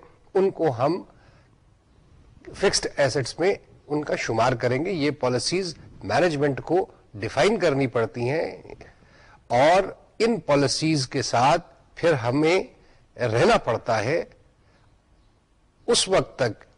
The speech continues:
کہ جب کوئی حالات ایسے نہ ہو جائے کہ جی اس پالیسی کو چینج کرنے کی ضرورت ہو۔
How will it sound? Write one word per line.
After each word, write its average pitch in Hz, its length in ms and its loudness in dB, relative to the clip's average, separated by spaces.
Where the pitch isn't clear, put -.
کہ 151 80 -2
جب 151 300 2
کوئی 170 220 0
حالات 151 500 2
ایسے 196 260 4
نہ 180 100 6
ہو 127 160 2
جائے 123 240 2
کہ 135 160 -4
جی 151 200 -2
اس - 180 -10
پالیسی 123 380 -2
کو 175 140 -4
چینج 127 400 -4
کرنے 107 300 -4
کی 185 200 -4
ضرورت 131 500 0
ہو۔ - 80 -14